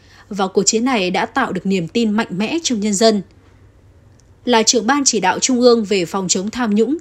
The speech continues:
tiêu cực, với quyết tâm chính trị rất cao, Tổng Bí thư Nguyễn Phú Trọng đã chỉ đạo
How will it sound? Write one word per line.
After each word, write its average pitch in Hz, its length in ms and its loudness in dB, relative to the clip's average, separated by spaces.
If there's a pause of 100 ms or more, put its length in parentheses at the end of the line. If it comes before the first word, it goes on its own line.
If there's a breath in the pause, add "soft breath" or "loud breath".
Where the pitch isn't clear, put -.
(100)
tiêu 247 160 6
cực, 226 300 2 (260 loud breath)
với 208 180 2
quyết 339 220 -4
tâm 240 240 0
chính 196 200 -2
trị 247 200 0
rất 330 240 -4
cao, 247 260 2 (400 loud breath)
Tổng 226 140 4
Bí 220 140 2
thư 302 100 0
Nguyễn 254 200 2
Phú 277 200 -6
Trọng 233 240 -2 (100)
đã 220 160 -2
chỉ 247 160 2
đạo 170 200 -4